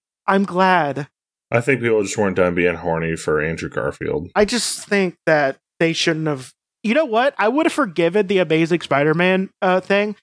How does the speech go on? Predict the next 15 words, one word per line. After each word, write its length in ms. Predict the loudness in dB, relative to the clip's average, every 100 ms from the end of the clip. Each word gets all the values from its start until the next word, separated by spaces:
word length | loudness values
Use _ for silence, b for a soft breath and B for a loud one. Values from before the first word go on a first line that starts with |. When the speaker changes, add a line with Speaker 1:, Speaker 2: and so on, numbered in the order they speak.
| _ _
Speaker 1:
if 260 | -2 -2 -8 _
I 100 | -2
wasn't 440 | 0 2 0 0 -4
teased 360 | -4 -2 -2
so 220 | 0 0 0
hard 440 | 0 2 2 0
by 200 | 0 0
the 180 | 0 -4
trailer 540 | -4 -2 0 2 2 0 B _
that 140 | -2
there 120 | 0 0
would 140 | 0
be 160 | 0 2
a 160 | 0
full 760 | -2 -8 -2 0 2 2 0